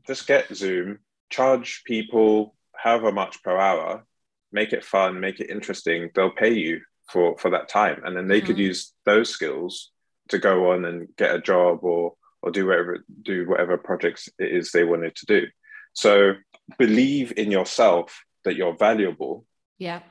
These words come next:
Speaker 1: and that you have something to offer to the world, and that you can provide a service to someone else that they would be willing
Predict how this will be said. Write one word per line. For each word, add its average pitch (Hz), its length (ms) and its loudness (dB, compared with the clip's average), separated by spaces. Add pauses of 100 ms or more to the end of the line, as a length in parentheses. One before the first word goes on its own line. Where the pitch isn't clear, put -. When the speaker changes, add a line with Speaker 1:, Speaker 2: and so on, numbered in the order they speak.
(120)
Speaker 1:
and 190 140 -6
that 165 100 -4
you 202 180 0
have 107 140 0
something 98 400 -2
to 101 120 0
offer 101 240 2
to - 160 -12
the 82 80 -4
world, 80 400 -2 (600)
and 98 200 2
that 98 260 2
you 104 240 -2
can 101 340 -4 (100)
provide 104 320 2
a 92 80 -2
service 98 440 -2
to - 60 -14
someone 92 360 -4
else 85 260 -4
that - 200 -4
they 101 160 0
would 90 120 -4
be 92 160 -4
willing 87 300 -4